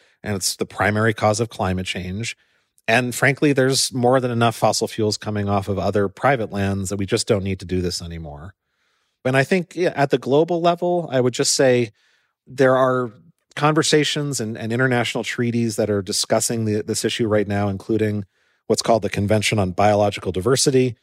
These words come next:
Unfortunately, the United States is not a party to that treaty. We are, unfortunately, one of, like, three or four countries that never signed that particular treaty. But the rest of the world did. And the rest of the world is considering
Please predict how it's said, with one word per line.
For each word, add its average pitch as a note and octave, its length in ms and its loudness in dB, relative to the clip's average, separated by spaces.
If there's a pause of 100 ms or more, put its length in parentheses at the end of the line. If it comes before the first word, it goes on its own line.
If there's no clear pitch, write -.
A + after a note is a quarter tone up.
(380)
Unfortunately, D3 540 2
the B2 80 4
United A2+ 240 2
States - 480 0
is G2+ 160 -6
not G#2 140 -2
a G2 140 0
party A#2+ 480 -4
to B2 120 -2
that A#2 140 2
treaty. A#2+ 380 0
We G2+ 160 0
are, F#2 260 0 (640)
unfortunately, G#2 460 0
one G#2 120 2
of, F#2+ 140 0
like, F2+ 240 2
three G#2+ 320 -2
or F#2+ 80 2
four G2+ 240 -4
countries G#2 480 -2
that F2+ 120 -2
never F2+ 280 -2
signed G2 760 -2 (420)
that G2+ 320 0
particular F#2+ 540 0
treaty. G2+ 640 4 (380)
But A#2 100 4
the A#2+ 60 4
rest D#3 200 2
of E3 60 -2
the C#3 60 0
world D3 280 2
did. G2 300 -4 (280)
And A2 220 -2
the A2 60 0
rest A#2+ 220 2
of - 40 -16
the C3 80 0
world A#2 280 2
is G#2+ 140 0
considering G2+ 800 -2